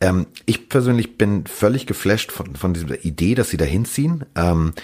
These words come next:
siebenundvierzig Meilen Leitungen wurden verlegt.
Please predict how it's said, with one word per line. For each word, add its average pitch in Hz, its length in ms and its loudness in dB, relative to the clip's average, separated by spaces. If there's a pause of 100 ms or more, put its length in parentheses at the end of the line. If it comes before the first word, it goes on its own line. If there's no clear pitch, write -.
(340)
siebenundvierzig 143 840 0
Meilen 87 540 2 (420)
Leitungen 76 600 2
wurden 50 180 -10
verlegt. 58 480 -10